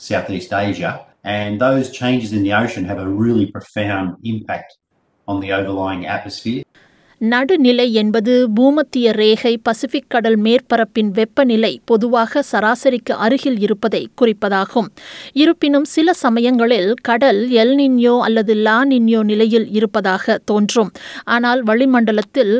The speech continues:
Speaker 2: அது வினைபுரிவதில்லை. சில சமயங்களில் இதில் மாறுபாடும் காணப்படும் என தெரிவிக்கப்படுகிறது. கடல் மற்றும் வளிமண்டலத்திற்கிடையே உள்ள இந்த தொடர்பாடல்களையே எல் நின்யோ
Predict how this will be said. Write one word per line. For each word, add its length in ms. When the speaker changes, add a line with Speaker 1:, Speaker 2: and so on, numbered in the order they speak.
Speaker 2:
அது 260
வினைபுரிவதில்லை. 880
சில 220
சமயங்களில் 760
இதில் 200
மாறுபாடும் 640
காணப்படும் 640
என 340
தெரிவிக்கப்படுகிறது. 920
கடல் 400
மற்றும் 400
வளிமண்டலத்திற்கிடையே 1160
உள்ள 240
இந்த 300
தொடர்பாடல்களையே 880
எல் 180
நின்யோ 320